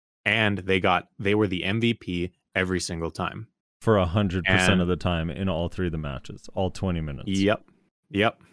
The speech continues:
Speaker 1: And they'd have to be in for an entire sixty minutes. Um, it, it could not be, you could not get higher than this. It would be the, the maximum you could ever get.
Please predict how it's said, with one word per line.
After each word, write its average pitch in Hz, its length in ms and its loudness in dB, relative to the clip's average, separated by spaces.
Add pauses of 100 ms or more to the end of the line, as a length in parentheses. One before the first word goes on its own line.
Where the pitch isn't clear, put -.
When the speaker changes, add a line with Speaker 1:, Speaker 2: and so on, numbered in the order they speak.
(140)
Speaker 1:
And 98 180 0
they'd 98 120 4
have 101 180 2
to 113 100 0
be 101 300 4
in 98 100 0
for 101 160 0
an 95 80 4
entire 110 460 0
sixty - 420 -6
minutes. 87 580 -6
Um, 85 500 -4 (340)
it, 95 220 -2
it 92 120 -2
could - 160 -2
not 95 240 2
be, 95 320 2 (160)
you 95 140 -4
could 113 100 -2
not 104 160 2
get 104 140 2
higher 92 260 2
than 87 140 -2
this. 87 340 -2 (540)
It 95 100 0
would 92 140 2
be 87 160 0
the, 85 260 -4
the 90 280 -6
maximum 87 440 -2
you 82 80 -4
could 85 140 -4
ever 82 180 -4
get. 85 160 -8